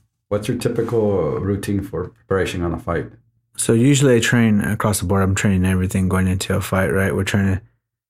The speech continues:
Speaker 2: I'm always trying to get better in everything. So I'm training wrestling, jiu-jitsu, boxing, Muay Thai, everything.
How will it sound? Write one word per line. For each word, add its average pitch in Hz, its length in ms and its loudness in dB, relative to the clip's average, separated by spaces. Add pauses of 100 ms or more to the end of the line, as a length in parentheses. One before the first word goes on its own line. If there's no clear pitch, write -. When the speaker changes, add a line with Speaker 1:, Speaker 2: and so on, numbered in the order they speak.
Speaker 2:
I'm 110 140 2
always 120 220 4
trying 113 140 2
to 107 40 4
get 104 140 4
better 101 160 4
in 95 80 2
everything. 98 380 0
So - 140 -2
I'm 98 60 2
training 98 300 2
wrestling, 98 560 2
jiu-jitsu, 95 640 0
boxing, 95 920 0
Muay 98 240 0
Thai, 95 340 0
everything. 95 580 -2